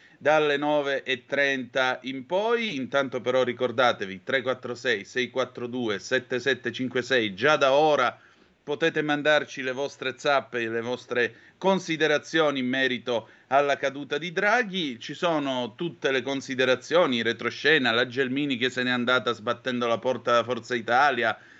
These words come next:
Eh, naturalmente la campagna elettorale è già cominciata, naturalmente il centrodestra italiano è già indicato come ricino, manganello, addirittura covo di nazisti e corrotti,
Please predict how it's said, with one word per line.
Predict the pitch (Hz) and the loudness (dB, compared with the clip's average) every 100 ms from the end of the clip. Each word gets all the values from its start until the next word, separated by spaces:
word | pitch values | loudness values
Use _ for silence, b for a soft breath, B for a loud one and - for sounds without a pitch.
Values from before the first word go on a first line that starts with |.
| B | B
Eh, | B 143 139 | B 0 0
naturalmente | 160 190 202 196 185 196 196 175 170 156 123 _ _ _ _ _ _ _ 127 | 0 0 4 2 4 2 0 -2 0 0 0 _ _ _ _ _ _ _ -4
la | 151 | -4
campagna | 156 151 131 160 156 | -2 -4 -4 -4 -4
elettorale | 139 139 - 143 156 143 139 | -4 -6 -4 2 4 4 2
è | 131 | 0
già | 117 143 | -2 -4
cominciata, | - 131 135 127 208 160 110 104 | -4 -8 -8 -2 2 2 0 -6
naturalmente | 113 151 143 147 139 151 165 135 120 127 | -4 -4 -2 -2 -2 0 -2 -2 -4 -4
il | 113 | -2
centrodestra | - 139 127 131 143 - 131 | -4 -6 -4 -2 -2 0 -4
italiano | 117 123 139 139 131 | -2 0 4 4 2
è | 113 | -4
già | 117 135 120 B B B | 2 2 2 B B B
indicato | 135 147 139 156 151 143 | -8 -6 -2 2 2 2
come | 139 139 139 | -4 -2 -2
ricino, | 147 170 135 139 139 | -2 -4 -6 -4 -2
manganello, | 131 143 135 139 156 156 135 | 0 0 0 2 2 2 0
addirittura | 131 120 135 127 - 160 143 | -2 -2 -8 -6 -2 2 2
covo | - 156 165 147 | 4 6 6 4
di | 143 139 | -2 0
nazisti | 143 120 117 165 156 - 139 | -2 -4 -10 -8 -8 -4 -2
e | 131 | 0
corrotti, | 180 190 220 233 190 - 131 | 2 2 4 4 2 -2 -8